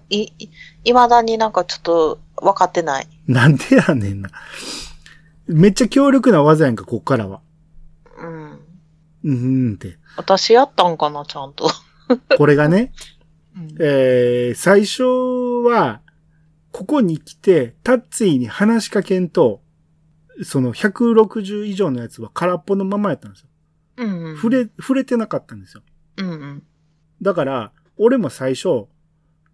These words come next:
Speaker 2: う勝手にスキルに入ってるんやと思ってたから、
Speaker 1: うん。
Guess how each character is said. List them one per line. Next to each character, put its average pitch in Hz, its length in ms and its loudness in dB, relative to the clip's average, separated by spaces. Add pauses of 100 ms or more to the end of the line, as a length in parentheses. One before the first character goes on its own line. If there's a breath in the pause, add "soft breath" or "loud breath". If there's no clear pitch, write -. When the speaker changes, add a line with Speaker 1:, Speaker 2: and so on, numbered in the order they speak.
Speaker 2:
う 160 280 -6 (120)
勝 240 180 -4
手 254 180 -6
に 240 320 -4 (260)
ス - 140 -12
キ 262 160 -2
ル 214 80 -4
に 139 80 -6
入 143 180 -6
っ - 40 -10
て - 160 -6
る 240 100 -2
ん - 20 0
や 202 140 -2
と - 80 -16
思 117 140 -10
っ 120 40 -14
て - 80 -20
た 123 100 -10
か 117 120 -18
ら、 117 260 -10 (380)
Speaker 1:
う 202 40 -12
ん。 175 160 -12